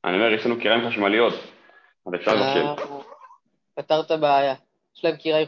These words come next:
Speaker 2: חשמליות. גם מנגל חשמלי, הכל היום חשמלי, כן. טוב. טוב, דוד, אתה איתנו?
Speaker 1: כן.
Speaker 2: נ"א עמוד א', השלמת?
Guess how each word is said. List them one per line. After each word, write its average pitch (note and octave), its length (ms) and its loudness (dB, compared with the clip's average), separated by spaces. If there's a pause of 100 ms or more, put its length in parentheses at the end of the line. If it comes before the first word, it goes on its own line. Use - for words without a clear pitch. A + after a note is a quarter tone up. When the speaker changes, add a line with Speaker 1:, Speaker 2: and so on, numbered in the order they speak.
Speaker 2:
חשמליות. C#3 480 -10 (1000)
גם C#3 120 2
מנגל F3+ 260 4
חשמלי, D3+ 600 -2
הכל E3 220 0
היום D3+ 160 0
חשמלי, B2 460 -16
כן. C3 160 -8 (2000)
טוב. D#3+ 180 2 (2000)
טוב, D3 100 -4
דוד, D#3+ 280 4
אתה F3+ 80 2
איתנו? F#3+ 380 4 (960)
Speaker 1:
כן. - 260 0 (320)
Speaker 2:
נ"א E3 340 2 (100)
עמוד E3 240 2
א', D#3+ 180 8 (140)
השלמת? F#3+ 400 2